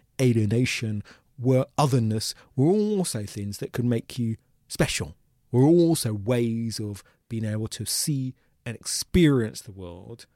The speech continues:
however difficult they were, gave you a privileged way of understanding some of the nuances, some of the things that didn't go said.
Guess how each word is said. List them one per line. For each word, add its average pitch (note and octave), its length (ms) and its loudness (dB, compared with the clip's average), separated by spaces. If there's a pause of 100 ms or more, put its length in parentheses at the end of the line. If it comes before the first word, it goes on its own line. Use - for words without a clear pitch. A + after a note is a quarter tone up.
(180)
however A#2+ 380 -2 (120)
difficult - 520 -2
they F#2 120 -8
were, G2 300 -10 (240)
gave D#3+ 180 2
you D3+ 60 2
a - 200 -6
privileged C3 640 -2 (220)
way C3 140 2
of B2+ 100 0
understanding C#3 480 0
some F#3+ 220 -2
of F3+ 120 2
the E3+ 160 2 (240)
nuances, D3 800 0 (180)
some F#3 180 -2
of F#3 60 0
the F3+ 80 -4
things F3+ 220 -2
that D#3 120 -6 (180)
didn't D#3 380 2
go B2+ 200 2
said. G2+ 460 -4